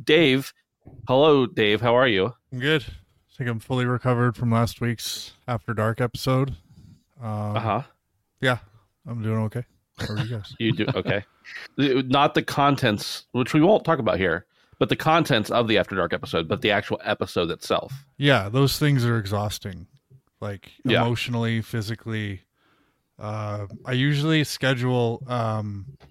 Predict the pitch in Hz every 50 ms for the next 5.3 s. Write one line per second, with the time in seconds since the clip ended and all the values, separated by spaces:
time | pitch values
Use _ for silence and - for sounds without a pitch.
0 | _ _ _ - 113 - - 120 113 123 120 131 139 139 123 - - 135 139 139
1 | 139 147 135 127 127 120 117 113 113 113 - - 127 127 127 120 120 131 120 -
2 | 139 - - 135 135 156 160 - - - - - _ _ _ _ _ _ _ _
3 | _ _ _ _ _ _ _ _ - 127 120 143 123 92 87 - _ _ _ -
4 | 123 110 101 95 95 92 - _ _ _ _ _ _ - 110 101 104 107 110 120
5 | 120 127 135 - - -